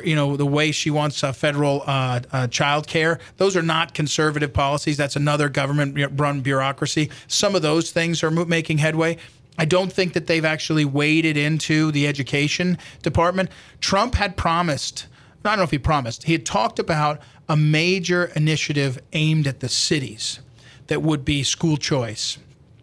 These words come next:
which is anathema to the unions. They hate school choice, but it would be, it's one of the major blights on America to me, is these urban school systems that have just gotten so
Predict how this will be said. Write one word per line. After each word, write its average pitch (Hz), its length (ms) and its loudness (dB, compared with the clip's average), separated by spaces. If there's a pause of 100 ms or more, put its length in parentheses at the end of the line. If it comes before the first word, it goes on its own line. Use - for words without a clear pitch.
(160)
which 170 180 0
is 151 120 0
anathema 156 600 0
to 143 180 -2
the 135 160 -2
unions. 156 520 0
They 139 100 0
hate 139 220 -2
school 147 240 -2
choice, 147 360 -2 (300)
but 165 100 0
it 165 160 -2
would 170 200 0
be, 156 240 0
it's 156 240 -6
one 190 180 2
of 175 160 0
the 151 80 0
major 160 640 2
blights 139 500 -2
on 135 140 0
America 135 480 -2
to 139 160 -2
me, 131 220 0
is 120 160 -4
these 127 200 -2 (100)
urban 165 560 0 (240)
school 160 360 0
systems 143 600 -2
that 135 120 0
have 127 140 -2
just 131 300 -2
gotten 131 280 -2
so 165 500 0